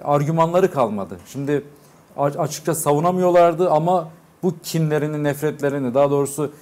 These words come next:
İsrail'e olan sevgilerini şöyle açıklıyorlardı. İşte "Hizbullah hiçbir şey yapmıyor, boş teneke gönderiyor, kimseyi öldürmüyor." Dün artık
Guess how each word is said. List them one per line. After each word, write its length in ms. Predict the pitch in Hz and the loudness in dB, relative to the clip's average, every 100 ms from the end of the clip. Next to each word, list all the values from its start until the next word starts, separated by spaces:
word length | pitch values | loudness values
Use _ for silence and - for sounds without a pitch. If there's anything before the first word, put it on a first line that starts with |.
| - | -12
İsrail'e 500 | 123 - 170 165 147 | -10 2 4 6 4
olan 420 | 131 131 127 110 - - | 2 2 2 0 -6 -16
sevgilerini 760 | - - 147 147 156 156 180 190 | -10 0 0 2 0 0 -2 -4
şöyle 280 | 165 170 143 | 0 2 2
açıklıyorlardı. 680 | 113 - 107 110 113 123 180 | 0 -4 -8 -4 -4 -4 -8
İşte 340 | - 143 127 - - - _ - | -8 -6 -6 -6 -20 -20 _ -6
"Hizbullah 420 | 151 120 120 147 | -6 -4 -2 -4
hiçbir 180 | 147 - | -4 -6
şey 120 | 139 | 0
yapmıyor, 480 | 131 127 104 110 120 | 0 0 -4 -6 -4
boş 220 | 131 127 | -4 -4
teneke 300 | 131 123 123 | -6 -6 -6
gönderiyor, 540 | 110 104 95 95 104 123 | -8 -8 -8 -8 -10 -8
kimseyi 380 | 135 120 127 | -10 -8 -6
öldürmüyor." 420 | 123 120 117 113 143 - - _ _ - | -6 -6 -8 -8 -10 -12 -20 _ _ -6
Dün 220 | 170 156 | -4 -4
artık 280 | 135 147 151 | -4 -4 -6